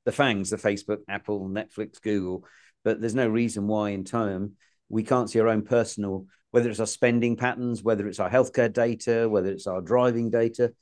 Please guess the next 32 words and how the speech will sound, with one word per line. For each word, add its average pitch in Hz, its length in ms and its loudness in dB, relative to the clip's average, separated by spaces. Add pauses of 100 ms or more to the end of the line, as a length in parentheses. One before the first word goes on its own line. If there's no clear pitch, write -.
(220)
you 113 80 -4
know, 104 140 2
they 127 300 6
will 127 220 4
be 113 280 4
digitized, 113 600 0
tokenized. 92 760 -4
And 107 320 -2
I, 117 240 -4
I 120 80 2
think 160 240 0
this 139 200 -2
is, 123 200 -4 (380)
um, 117 240 2
you 123 100 6
may 131 160 8
well 127 140 6
have 113 100 0
seen 117 200 0
it 101 80 -6
recently, 110 840 -2
uh, 104 120 -4
MasterCard 117 840 0 (400)
have, 101 280 -4
um, 101 180 -2
created 117 640 0
a 107 120 0
new 120 280 -2
network 120 640 -2
called 107 400 -4
the 107 160 -2
M-, 113 280 -6